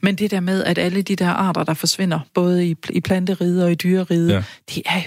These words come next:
Speaker 1: jo en katastrofe.
Speaker 2: Men hør her, siger den flinke præsident i, øh, Brasilien, "det skal I europæere slet ikke blande jer i.
Speaker 1: Nej.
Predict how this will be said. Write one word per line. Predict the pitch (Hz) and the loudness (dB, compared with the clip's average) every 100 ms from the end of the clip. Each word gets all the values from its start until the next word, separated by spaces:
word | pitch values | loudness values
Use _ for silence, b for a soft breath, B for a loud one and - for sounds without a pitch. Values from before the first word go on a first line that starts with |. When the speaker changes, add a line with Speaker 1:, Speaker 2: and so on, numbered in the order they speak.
| 190 | -6
Speaker 1:
jo | 190 | -6
en | 180 | -4
katastrofe. | 165 - 170 - - 185 175 - 165 - _ - | -4 -4 -2 -2 0 0 -2 -4 -8 -10 _ -4
Speaker 2:
Men | 101 | -2
hør | 110 113 | 0 0
her, | 101 104 | 0 0
siger | 92 104 95 | 0 0 0
den | 90 90 85 82 | 0 0 0 -2
flinke | - 95 95 95 | -2 0 0 0
præsident | - 90 87 90 101 | -2 -2 0 0 0
i, | 92 87 87 | 0 0 0
øh, | 87 | -2
Brasilien, | - - - 90 85 - | -2 -2 0 0 -2 0
"det | 110 | -2
skal | - 101 | 0 0
I | 98 104 - | 0 -2 -2
europæere | 98 90 - 101 87 | 0 0 2 0 -2
slet | - 92 | -4 -2
ikke | 95 92 | -2 -2
blande | - 92 98 | -2 0 0
jer | 95 | 0
i. | 85 107 | 0 0
Speaker 1:
Nej. | 170 175 | 2 2